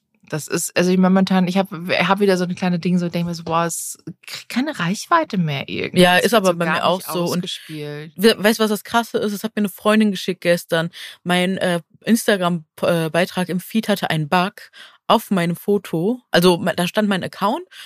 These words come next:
Speaker 2: und mein Foto war Julian Zietlow mit seiner Perle, äh, wo die so, äh, beide fast nackt waren.
Speaker 1: Wie bitte?
Speaker 2: Ich schick dir das gleich mal rüber. Ich dachte, ich guck nicht richtig so. Weißt du, unsere Beiträge werden schon gar nicht mehr angezeigt. Jetzt werden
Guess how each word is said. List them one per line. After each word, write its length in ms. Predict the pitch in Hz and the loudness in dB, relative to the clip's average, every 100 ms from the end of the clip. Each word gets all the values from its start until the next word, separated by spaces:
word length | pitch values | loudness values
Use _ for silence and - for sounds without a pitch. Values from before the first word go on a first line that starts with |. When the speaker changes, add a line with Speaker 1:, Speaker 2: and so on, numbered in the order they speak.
| - _ | -20 _
Speaker 2:
und 220 | 185 180 | 0 2
mein 160 | 190 202 | 2 2
Foto 400 | - 233 233 185 | 0 0 0 0
war 80 | |
Julian 360 | 180 196 185 185 | 0 0 0 -2
Zietlow 360 | - 202 196 190 | -4 -4 0 2
mit 160 | 180 | 0
seiner 300 | - 170 170 | 0 -2 -2
Perle, 520 | - 185 180 185 208 208 | -2 0 2 2 0 2
äh, 400 | 175 170 170 165 | 4 4 2 -2
wo 200 | - 175 | -10 -6
die 160 | 180 175 | -4 -2
so, 360 | 175 170 165 | 2 2 4
äh, 300 | - 160 160 151 | 2 0 0 0
beide 220 | 165 170 | 4 4
fast 260 | 165 170 - | 2 -4 -4
nackt 260 | 156 - - | -6 -4 -6
waren. 380 | 139 139 147 - _ _ _ _ _ _ | -4 -4 -6 -12 _ _ _ _ _ _
Speaker 1:
Wie 140 | 160 | -12
bitte? 280 | 147 175 311 466 _ - | -12 -10 -10 -10 _ -2
Speaker 2:
Ich 100 | 170 | 0
schick 160 | 247 - | 2 0
dir 100 | 196 | 2
das 140 | 180 | 2
gleich 180 | 185 175 | 0 0
mal 80 | 180 | 0
rüber. 240 | 185 170 | 2 0
Ich 100 | 185 | 0
dachte, 220 | 180 180 - | -4 -4 -6
ich 80 | |
guck 220 | - 175 - | -10 -10 -6
nicht 200 | 175 - | -6 -4
richtig 400 | 151 - 151 - | -8 -6 -10 -8
so. 220 | 143 151 - - - | -6 -6 -10 -8 2
Weißt 180 | 196 - | 2 6
du, 60 | |
unsere 260 | 220 254 208 | 4 6 4
Beiträge 400 | 220 226 240 196 | 2 2 0 2
werden 140 | 226 | 2
schon 140 | 247 208 | 2 2
gar 100 | 208 | 0
nicht 160 | 220 | 0
mehr 100 | 196 | 0
angezeigt. 500 | 202 247 247 - 190 | 2 2 2 0 -2
Jetzt 200 | 196 - | -4 -4
werden 320 | 202 202 202 | 0 0 -2